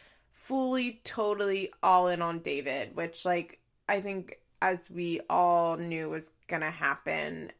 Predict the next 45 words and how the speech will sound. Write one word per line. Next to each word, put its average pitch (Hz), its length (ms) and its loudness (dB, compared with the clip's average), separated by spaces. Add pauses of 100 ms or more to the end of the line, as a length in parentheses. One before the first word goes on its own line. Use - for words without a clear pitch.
(240)
I 247 80 4
can 453 160 4
hear 185 260 0
myself, 190 420 2
like, 170 300 -2 (400)
the 190 160 -6
sentences 185 560 -4
I'm 185 160 -4
saying 180 300 -2
don't 151 200 -2
make - 200 -8
sense. - 640 -10
<laughs> - 0 - (760)
is - 200 -10
it 269 60 -4
all, 254 220 4
I 233 80 4
think 320 180 -2
it's - 120 -6 (100)
always 185 300 2
like 202 200 0
that, 220 220 2
but 185 120 0
I 175 80 4
feel 180 200 -2
like 180 140 2
I'm 175 140 0
in, 170 80 -4
like, 160 180 -6
this 165 200 -8
hyper-aware 165 580 -6
state 151 320 -8
right 156 180 -4
now 170 180 -2
and 170 80 -6
can, 180 120 -10
like, 165 180 -6
really 160 300 -6
hear 156 240 -8
what 156 120 0
I'm 165 120 -8
saying 160 300 -8
doesn't 180 280 -10
make - 160 -14
sense. - 360 -14